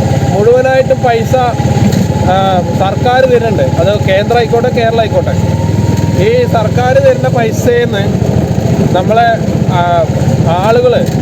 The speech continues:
അതായത്, ആ, നമ്മുടെ പഞ്ചായത്തിലുള്ള ആൾക്കാര് പകുതി മുക്കുണ്ടാവും. അല്ലാതെ ഇപ്പൊ പകുതി അവിടെ ഇവിടെയും, ഏ, വിട്ടു പോയിട്ട് കോൺക്രീറ്റ് റോഡാണെങ്കിലും ടാർ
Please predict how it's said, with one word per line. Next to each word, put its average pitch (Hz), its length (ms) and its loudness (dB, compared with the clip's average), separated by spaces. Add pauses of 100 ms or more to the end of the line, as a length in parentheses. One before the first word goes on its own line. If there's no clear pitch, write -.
അതായത്, 180 360 0 (160)
ആ, 214 380 -2
നമ്മുടെ 202 240 -2
പഞ്ചായത്തിലുള്ള 240 800 0
ആൾക്കാര് 214 500 0 (720)
പകുതി 226 280 0
മുക്കുണ്ടാവും. 254 920 0
അല്ലാതെ 190 240 0
ഇപ്പൊ 226 140 -2
പകുതി 240 360 -2
അവിടെ 240 280 0
ഇവിടെയും, 254 360 0
ഏ, 226 580 0
വിട്ടു 220 240 0
പോയിട്ട് 233 580 0 (440)
കോൺക്രീറ്റ് 208 440 0
റോഡാണെങ്കിലും 220 600 0
ടാർ 202 260 0